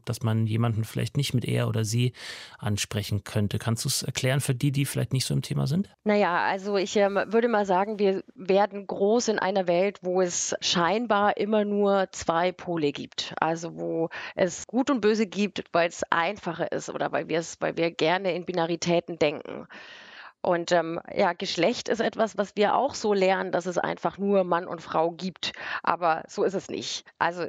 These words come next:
Speaker 2: Identität hat ganz viele verschiedene Facetten, viele Graubereiche. Es gibt auch viele verschiedene Identitäten zur gleichen Zeit. Und, ähm, die Sache mit dem Pronomen ist eben, dass nicht alle Menschen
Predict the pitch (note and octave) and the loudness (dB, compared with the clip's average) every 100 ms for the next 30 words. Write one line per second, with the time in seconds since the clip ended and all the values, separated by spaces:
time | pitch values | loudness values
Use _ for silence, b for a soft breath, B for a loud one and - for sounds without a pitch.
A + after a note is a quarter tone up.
0 | - - F#3+ G3+ G3+ - G3+ A3 - E3+ | -6 0 2 2 0 2 4 4 0 -2
1 | G3+ - - G#3 B3 - B3 A#3+ A3 A3 | -2 -4 0 0 0 -2 0 2 0 -2
2 | G3 F#3+ F#3 E3 - D3+ - F#3 F#3 D#3+ | -2 -2 0 0 0 -6 -2 0 0 2
3 | G3 G3+ E3 C#3 D#3 E3+ - - F#3 - | 2 2 0 0 0 -4 -2 -2 -2 0
4 | A3+ A3 G3+ - G#3+ G3+ F#3 F#3+ G3 G3 | 2 2 0 -2 0 0 2 0 0 0
5 | F3+ G3 G3 F#3 F3+ - G#3+ D#3+ D3 A#2+ | 0 -4 -2 0 0 -4 -6 -2 -2 -2
6 | - B B B B B B B - F3 | -10 B B B B B B B 0 2
7 | F#3+ F3+ F3+ F3+ F3+ G#3+ F#3+ F#3+ G3+ F3+ | 2 2 0 0 2 2 -2 -4 -2 0
8 | F3+ A3+ C4 G#3+ - - A#3+ G3 G3 G#3 | 2 4 4 2 0 0 0 0 0 2
9 | A3+ G#3 G3 B3 A3 G3+ G3+ G#3 G3+ | 4 4 4 2 2 0 0 -2 -2